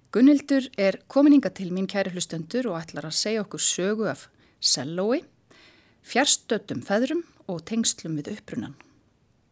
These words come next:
Svo þið getið séð hana fyrir ykkur í huganum, þá er hún tuttugu og níu ára með ljósbrúnt liðað hár og stór,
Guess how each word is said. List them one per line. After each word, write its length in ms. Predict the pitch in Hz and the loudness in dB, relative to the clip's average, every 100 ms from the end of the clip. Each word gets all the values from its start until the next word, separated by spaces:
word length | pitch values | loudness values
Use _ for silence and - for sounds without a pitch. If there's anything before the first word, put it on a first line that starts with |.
| _ _ _ _ _ _ _ - | _ _ _ _ _ _ _ -6
Svo 100 | 226 | -2
þið 140 | 220 254 | 0 0
getið 180 | 247 | 2
séð 160 | - 311 311 | 4 6 6
hana 80 | 285 | 4
fyrir 240 | 294 277 | 4 2
ykkur 160 | 262 220 | 2 -2
í 60 | |
huganum, 380 | 190 190 156 165 262 - _ - | -2 -2 -2 -2 -4 -8 _ -8
þá 60 | 196 | -4
er 160 | 185 175 | -4 -4
hún 140 | 170 165 _ | -8 -10 _
tuttugu 320 | - 254 - | -12 -8 -4
og 60 | 220 | -4
níu 220 | 170 160 | -2 -4
ára 160 | 160 254 - - | -8 -12 -16 -12
með 220 | 185 160 | -8 -6
ljósbrúnt 720 | 165 233 - 247 226 - - - | -6 -8 -8 -8 -8 -10 -20 -16
liðað 460 | 185 175 226 196 147 | -10 -4 -4 -6 -8
hár 300 | 156 233 - - _ _ - _ _ _ | -10 -10 -14 -20 _ _ -20 _ _ _
og 80 | - | -4
stór, 540 | - - 208 254 262 | -4 -2 -2 0 -2